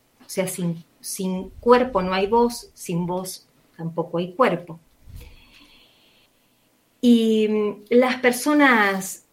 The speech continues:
eh, van encontrando su vibración, van, eh, van desarrollando su voz, van encontrándose con todos esos, eh, obstáculos que por ahí, eh, m-,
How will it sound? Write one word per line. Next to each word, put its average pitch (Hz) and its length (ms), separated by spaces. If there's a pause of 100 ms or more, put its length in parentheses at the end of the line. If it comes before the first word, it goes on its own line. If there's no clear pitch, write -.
(160)
eh, 202 160
van 214 280
encontrando 185 1400
su 165 920 (180)
vibración, 208 960 (920)
van, 190 340
eh, 190 260
van 196 220
desarrollando 190 1160
su 180 220
voz, 185 520 (420)
van 196 640
encontrándose 254 760
con 220 220
todos 240 360
esos, 220 520 (320)
eh, - 140
obstáculos 240 680
que 175 140
por 165 200
ahí, 196 380 (360)
eh, 160 640 (720)
m-, - 340